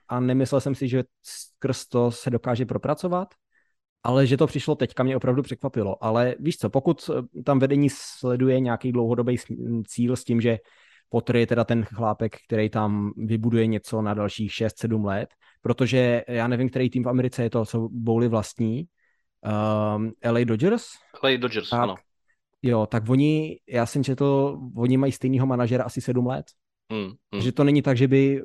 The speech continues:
Speaker 1: pr-, vyhazoval jak, jak Roman, ale možná tam skutečně je nějaká hlubší myšlenka zatím a že si prostě bude teďkon stavět tu,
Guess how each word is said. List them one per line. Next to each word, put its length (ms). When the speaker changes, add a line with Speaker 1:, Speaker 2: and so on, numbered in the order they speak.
Speaker 1:
pr-, 120
vyhazoval 640
jak, 180
jak 240
Roman, 380
ale 800
možná 420
tam 140
skutečně 440
je 140
nějaká 520
hlubší 320
myšlenka 420
zatím 460
a 400
že 160
si 120
prostě 260
bude 180
teďkon 240
stavět 540
tu, 300